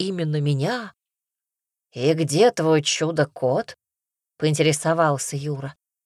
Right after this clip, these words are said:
«Так», я стала судорожно водить глазами вдоль столов, что стояли у стены. Бергамота там не было.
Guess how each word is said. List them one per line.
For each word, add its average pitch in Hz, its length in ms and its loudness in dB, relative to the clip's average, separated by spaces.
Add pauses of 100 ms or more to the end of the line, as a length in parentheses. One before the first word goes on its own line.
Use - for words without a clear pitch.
(540)
«Так», 202 460 4 (920)
я 185 160 4
стала 190 340 0
судорожно 180 640 -4
водить 160 400 -2
глазами 170 540 -2
вдоль 170 300 -4
столов, 196 640 -6
что - 240 -4
стояли 175 460 -6
у 160 80 -6
стены. 185 500 -10 (760)
Бергамота 180 880 0
там 196 420 -6 (240)
не 170 360 0
было. 127 300 -10